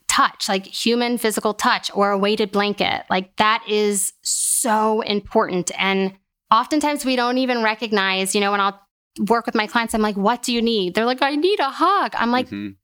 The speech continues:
Speaker 1: I'm like, "Awesome. Like, go get a hug." And it's, they've just had a huge fight with their partner or a big blow up at work or something. They just need a hug. And that touch really helps your brain and your body say, "Oh,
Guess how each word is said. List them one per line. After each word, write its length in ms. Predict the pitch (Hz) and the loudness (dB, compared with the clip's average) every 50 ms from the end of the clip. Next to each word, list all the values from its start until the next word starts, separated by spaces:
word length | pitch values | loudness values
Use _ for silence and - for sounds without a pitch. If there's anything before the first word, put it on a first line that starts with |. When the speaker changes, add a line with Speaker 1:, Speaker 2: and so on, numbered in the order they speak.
| _ - - | _ -8 -4
Speaker 1:
I'm 220 | 262 262 277 285 | -2 0 2 2
like, 180 | 294 294 294 294 - _ - - | 2 0 -2 -6 -8 _ -2 0
"Awesome. 560 | 339 403 466 480 - - 349 285 214 190 202 | 2 2 2 0 0 0 0 0 0 0 0
Like, 180 | 226 262 247 - _ _ | -2 -2 -2 -6 _ _
go 340 | - - 427 381 415 440 392 - | 0 2 2 4 2 0 0 0
get 120 | 415 415 | 2 2
a 60 | 403 349 | 2 2
hug." 260 | - 453 494 370 254 | 2 0 0 0 0
And 100 | - 247 | 0 0
it's, 140 | 254 240 - - | -2 -2 -2 0
they've 220 | - 262 254 226 | 0 0 0 0
just 200 | - 277 277 - | 0 -2 0 2
had 120 | 285 294 | 0 0
a 40 | 254 233 | 0 0
huge 320 | - - 269 254 - - _ _ | -2 -2 -2 -2 -2 -6 _ _
fight 260 | - - - 269 262 - | 0 2 2 2 2 -2
with 100 | 175 - | -2 0
their 120 | 269 254 | 0 0
partner 580 | 254 254 - 285 262 - 233 220 208 202 196 196 | 0 2 0 0 0 2 2 2 2 2 2 2
or 40 | 196 | 0
a 40 | 196 | 0
big 240 | 196 254 269 226 - | 0 -2 -2 -2 -2
blow 220 | 254 269 262 262 262 | 0 2 2 2 0
up 100 | 262 262 | -2 -4
at 100 | 247 - | -4 0
work 260 | 233 247 247 220 - | 0 0 0 0 -2
or 40 | 214 | -4
something. 260 | - - 233 208 - _ _ _ _ _ _ _ - | -2 -2 -4 -4 -4 _ _ _ _ _ _ _ 0
They 100 | - 311 | 0 2
just 200 | 262 359 381 - | 2 0 0 0
need 160 | 392 381 381 | 0 0 0
a 60 | 370 330 | 0 -2
hug. 480 | - 453 523 - - - - 196 - - | 0 2 0 2 0 -2 -4 -4 -4 -2
And 280 | - - 240 247 240 - _ _ _ _ _ _ _ - | 0 0 0 0 -2 -6 _ _ _ _ _ _ _ 0
that 160 | - 254 247 - - - - | 0 0 0 -2 -6 -6 -4
touch 480 | - - - 285 269 214 - - - - | -2 2 2 2 2 2 0 -4 -10 -6
really 320 | 240 214 226 233 254 269 269 | -2 0 2 2 2 0 -2
helps 380 | 226 - 240 233 233 - - | 0 0 -2 -2 -2 -4 -4
your 120 | 226 214 202 | -2 -4 -4
brain 540 | 190 185 180 185 185 190 202 214 240 262 254 | -2 -2 -2 0 0 0 0 0 0 0 -2
and 160 | - - 208 | -2 -2 0
your 120 | 208 208 202 | 0 0 2
body 340 | 190 208 190 196 196 208 202 | 2 0 0 0 -2 -2 -4
say, 360 | - - 214 190 185 190 - - - - | -2 0 0 0 0 -2 -6 -6 0 0
"Oh, 500 | 233 240 233 208 190 180 180 190 180 | 2 2 2 0 0 0 -2 -4 -6